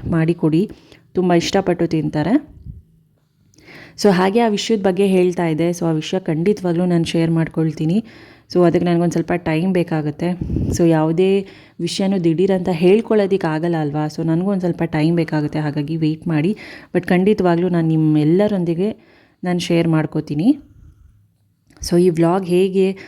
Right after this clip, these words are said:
ಆ, ಬಂತು ಅಂತ ನನಗೆ ಕಾಮೆಂಟ್ ಸೆಕ್ಷನಲ್ಲಿ ತಿಳಿಸಿ. So, ಪ್ರತಿಯೊಂದು ವಿಡಿಯೋದಲ್ಲೂ ನಾನು ಒಂದು ಕುಕಿಂಗ್ ರೆಸಿಪಿನ ಆ್ಯಡ್ ಮಾಡೋಣ ಅಂತ ಅಂದ್ಕೊಂಡಿದ್ದೀನಿ. So, ಹಾಗೆ ಟ್ರೈ ಕೂಡ ಮಾಡ್ತಾಯಿದ್ದೀನಿ. ಎಲ್ಲೋ ಒಂದೊಂದು ವ್ಲಾಗಲ್ಲಿ ಕುಕಿಂಗ್ದು ಮಿಸ್ ಆಗುತ್ತೆ ಅಷ್ಟೇ. So, ಇನ್ನು ಆ ಥರ ಅಂದ್ಕೊಂಡಿದ್ದೀನಿ, ಅಟ್ಲೀಸ್ಟ್ ಒಂದು ಕುಕಿಂಗ್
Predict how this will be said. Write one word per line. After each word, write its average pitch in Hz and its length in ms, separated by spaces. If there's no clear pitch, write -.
ಆ, 180 160
ಬಂತು 180 320
ಅಂತ 170 200
ನನಗೆ 170 340
ಕಾಮೆಂಟ್ 170 360
ಸೆಕ್ಷನಲ್ಲಿ 170 420
ತಿಳಿಸಿ. 165 420
So, - 400
ಪ್ರತಿಯೊಂದು 202 460
ವಿಡಿಯೋದಲ್ಲೂ 196 460
ನಾನು 185 200
ಒಂದು 170 120
ಕುಕಿಂಗ್ 190 440
ರೆಸಿಪಿನ - 360
ಆ್ಯಡ್ 175 300
ಮಾಡೋಣ 170 400
ಅಂತ 165 220
ಅಂದ್ಕೊಂಡಿದ್ದೀನಿ. 160 560
So, 180 160
ಹಾಗೆ 160 260
ಟ್ರೈ 160 220
ಕೂಡ 165 180
ಮಾಡ್ತಾಯಿದ್ದೀನಿ. 156 640
ಎಲ್ಲೋ 196 280
ಒಂದೊಂದು 208 380
ವ್ಲಾಗಲ್ಲಿ 180 540
ಕುಕಿಂಗ್ದು 185 680
ಮಿಸ್ 175 240
ಆಗುತ್ತೆ 160 360
ಅಷ್ಟೇ. 147 300
So, 170 460
ಇನ್ನು 156 340
ಆ 160 40
ಥರ 175 140
ಅಂದ್ಕೊಂಡಿದ್ದೀನಿ, 170 560
ಅಟ್ಲೀಸ್ಟ್ 196 340
ಒಂದು 175 220
ಕುಕಿಂಗ್ 185 520